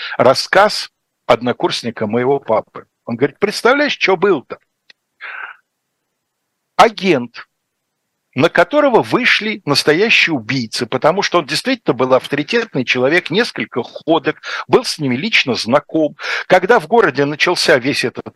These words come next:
милицейский кипиш, они начали, значит, естественно,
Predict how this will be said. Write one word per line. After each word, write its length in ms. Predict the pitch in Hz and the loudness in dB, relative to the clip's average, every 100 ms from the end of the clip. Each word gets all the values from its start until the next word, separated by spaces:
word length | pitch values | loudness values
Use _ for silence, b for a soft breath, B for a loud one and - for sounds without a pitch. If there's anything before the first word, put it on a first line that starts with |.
| - | -4
милицейский 880 | 135 160 - - 175 156 - 185 214 | -2 -2 -6 -4 0 0 -2 -6 -4
кипиш, 480 | 302 311 - - | -2 0 0 2
они 220 | 156 185 220 | 2 0 0
начали, 480 | 143 - 113 101 92 | 0 0 -4 -4 -6
значит, 400 | 110 107 110 - | -6 -6 -6 -6
естественно, 680 | 120 - 120 - - 98 90 | -8 -4 -6 -6 -8 -8 -8